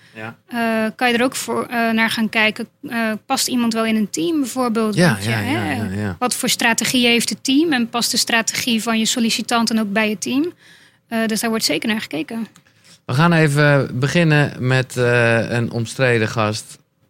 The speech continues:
Speaker 1: Eh, omdat hij gewoon heel groot is. Eh, althans, zijn platform. Mark Zuckerberg.
Speaker 2: Ja.
Speaker 1: Wil je, wat wil je er van tevoren over zeggen? Of,
Speaker 2: Nou,
Speaker 1: eh,
Speaker 2: wat je heel vaak hoort en, eh, ziet, eh, Mark Zuckerberg is natuurlijk ook een aantal keer verhoord, hè, voor het Senaat.
Speaker 1: Ja.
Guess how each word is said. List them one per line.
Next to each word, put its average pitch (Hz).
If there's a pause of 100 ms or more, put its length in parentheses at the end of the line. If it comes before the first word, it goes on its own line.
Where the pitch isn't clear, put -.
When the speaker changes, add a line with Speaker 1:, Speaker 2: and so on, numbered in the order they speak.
(400)
Speaker 1:
Eh, 107
omdat 104
hij 95
gewoon 92
heel 90
groot 87
is. 110 (120)
Eh, 78
althans, 95
zijn 87
platform. 127 (600)
Mark 143
Zuckerberg. 82 (140)
Speaker 2:
Ja. 277 (120)
Speaker 1:
Wil 135
je, 135
wat 131
wil 135
je 135
er 123
van 127
tevoren 123
over 120
zeggen? 170
Of, 156
Speaker 2:
Nou, 220
Speaker 1:
eh, -
Speaker 2:
wat 226
je 269
heel 254
vaak 247
hoort 262
en, 233
eh, 233
ziet, 277
eh, 240
Mark 226
Zuckerberg 233
is -
natuurlijk 233
ook 220
een -
aantal 233
keer 233
verhoord, 233
hè, 311
voor 233
het 214
Senaat. 226
Speaker 1:
Ja. 123